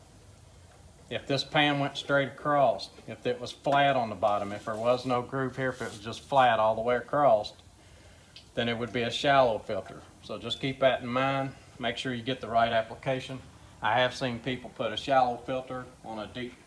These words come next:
pan, and that doesn't work very well. So, um, anyway,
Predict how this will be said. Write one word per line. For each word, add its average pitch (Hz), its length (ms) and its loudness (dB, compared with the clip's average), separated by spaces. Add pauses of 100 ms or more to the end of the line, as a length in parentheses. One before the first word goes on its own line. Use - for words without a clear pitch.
pan, 127 360 -8 (160)
and 101 120 -12
that 104 200 -8
doesn't 120 320 -4
work 123 200 -10
very 104 220 -10
well. 92 240 -12
So, - 240 -14 (540)
um, 110 420 -6 (1800)
anyway, 170 500 2